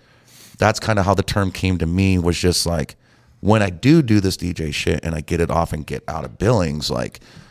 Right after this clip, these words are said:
I don't wanna be just a one trick pony. 'Cause I thought it was very important, even back then. And it, I mean, we'll probably touch this later, but,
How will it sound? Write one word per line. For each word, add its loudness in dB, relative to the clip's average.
I 4
don't 2
wanna 2
be 2
just 0
a 2
one 0
trick -6
pony. 0
'Cause 4
I 4
thought 2
it 2
was 0
very 4
important, 0
even 2
back 0
then. 0
And -2
it, -4
I -2
mean, -6
we'll 0
probably 0
touch -2
this -2
later, 4
but, -2